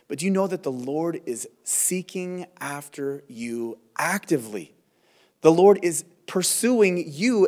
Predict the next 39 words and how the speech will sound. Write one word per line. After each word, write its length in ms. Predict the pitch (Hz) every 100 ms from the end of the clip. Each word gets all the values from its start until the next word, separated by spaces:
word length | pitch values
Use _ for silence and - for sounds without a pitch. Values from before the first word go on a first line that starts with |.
| -
and 220 | 165 175
me. 260 | 226 143 - -
He 180 | - 208
desires 960 | 180 202 160 131 202 233 202 156 156 - _ -
to 140 | 160
save 320 | - 165 156
us. 400 | 104 87 - - - _ _ _ _
We 100 | 156
see 140 | - 202
that 240 | 190 185
illustrated 440 | 208 214 185 160
for 220 | 147 156 147
us 160 | 151
in 220 | - 170
the 40 | 165
Gospel 440 | 160 165 160 160
of 120 | 151
Luke 340 | 135 180 196 -
in 80 | 139
chapter 320 | - 160 156
fifteen. 500 | - 151 - 208 131 - -
There's 160 | 156 151
the 80 | 151
three 300 | 151 185 214
parables. 500 | 196 208 151 107 98
There's 200 | 120 110
the 60 |
parable 480 | 113 156 165 160 160 - - -
of 180 | 123
the 80 | 123
lost 340 | 120 117 117 -
sheep, 460 | - 185 226 233
the 80 | -
lost 320 | 120 110 -
coin, 360 | - 180 185 190 143
and 80 |
the 60 | 139
lost 320 | 127 127 -
son. 460 | - - 120 101